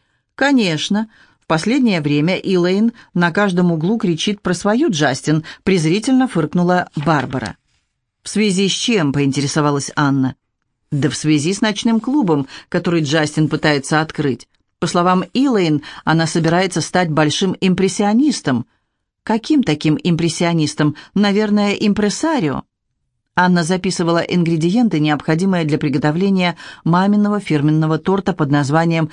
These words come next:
«Смерть от шоколада». Она была решительно настроена попытаться поговорить с матерью еще раз, несмотря на талант Барбары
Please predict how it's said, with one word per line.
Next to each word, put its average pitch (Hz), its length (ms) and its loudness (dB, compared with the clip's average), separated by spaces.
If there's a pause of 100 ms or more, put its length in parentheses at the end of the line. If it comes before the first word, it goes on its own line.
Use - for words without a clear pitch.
(140)
«Смерть 180 380 -2
от 165 180 -2
шоколада». 180 640 -2 (420)
Она 170 220 0
была 156 280 2
решительно 147 520 0
настроена 165 540 0
попытаться 147 580 -2
поговорить 143 440 -2
с - 80 -4
матерью 139 500 0 (220)
еще 147 440 0
раз, 220 280 -2 (280)
несмотря 220 560 2
на 202 120 0
талант 175 460 2
Барбары 151 540 0